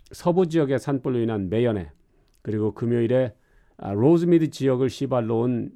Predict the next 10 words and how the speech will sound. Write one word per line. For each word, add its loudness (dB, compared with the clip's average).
지진으로 2
모두 -4
힘든 -2
시간을 -4
맞이하고 -4
계십니다. -8
그러나 -2
이것을 0
가져온 2
사탄의 -2